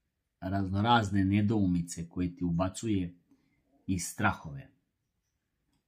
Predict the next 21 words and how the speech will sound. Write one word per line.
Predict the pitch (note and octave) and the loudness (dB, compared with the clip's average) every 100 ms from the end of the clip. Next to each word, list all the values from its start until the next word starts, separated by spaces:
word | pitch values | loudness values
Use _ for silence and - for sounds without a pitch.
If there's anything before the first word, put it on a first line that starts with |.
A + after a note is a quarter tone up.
| _ | _
Onako | F#2+ G2+ G2+ F#2+ | 0 0 -2 -6
sa | F2+ | -6
strane | F2 - F#2+ G2 G2+ F#2+ - _ | -8 -4 -2 2 2 0 -4 _
provuče. | - G2 F#2+ F#2+ F2+ C2+ - _ _ _ _ _ _ _ - _ _ _ _ _ | -4 -2 0 0 -2 -8 -14 _ _ _ _ _ _ _ -20 _ _ _ _ _
Oni | C3+ C#3+ | 6 6
su | C3 A2 - _ _ _ _ - | 6 -4 -4 _ _ _ _ -6
ubice | G#2 A#2+ C3 G#2+ | 4 8 8 8
tvojih | - G#2 F#2+ | 0 0 0
snova. | F#2+ D#2+ - - - _ _ _ _ _ _ _ _ _ _ _ - _ _ - | -2 -4 -6 -14 -20 _ _ _ _ _ _ _ _ _ _ _ -20 _ _ -8
Udaljite | F#2 G2 G#2 G2 E2+ | -2 2 2 0 -4
se | E2 | -6
od | D2+ | -8
njih. | C#2 - _ _ _ _ _ _ _ _ _ _ _ _ _ _ - | -10 -14 _ _ _ _ _ _ _ _ _ _ _ _ _ _ -10
Broj | F#2 G2 | -2 0
dva. | F#2+ A#2+ A2 - _ _ _ _ _ _ _ _ _ - _ _ | 2 2 0 -2 _ _ _ _ _ _ _ _ _ -20 _ _
Broj | G#2+ C3 C#3 | 0 4 8
dva | D#3+ D#3 - | 10 8 6
su, | - A#2 A2 G#2+ | -6 -2 -2 -4
e, | _ - G#2+ G#2+ G2+ F2+ | _ -4 0 2 0 2
prijatelji | D3+ D#3 C3 A#2+ | 4 6 6 4
koji, | - A#2 A2+ G2+ | 2 0 0 -4